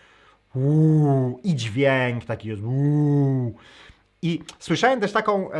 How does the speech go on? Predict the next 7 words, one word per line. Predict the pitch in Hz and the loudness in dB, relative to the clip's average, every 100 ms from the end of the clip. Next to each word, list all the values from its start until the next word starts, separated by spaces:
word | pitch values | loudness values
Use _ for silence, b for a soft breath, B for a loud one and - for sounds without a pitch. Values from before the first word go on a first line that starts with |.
| 156 151 143 143 120 147 143 143 | -4 0 0 0 0 -2 0 -2
em, | 143 143 143 143 135 | -4 -6 -6 -6 -6
pogłoskę, | 151 127 170 214 - 165 | -4 -2 0 0 0 0
że, | 160 165 - | 0 0 -2
em, | 147 139 135 139 139 | 0 0 0 -4 -6
e, | 135 131 127 127 123 123 | -4 -4 -6 -6 -6 -8
ten | 127 139 | -6 -2
reżyser | 143 127 113 190 277 - 139 147 185 170 | 0 -2 -2 -4 -4 -2 0 0 -2 -6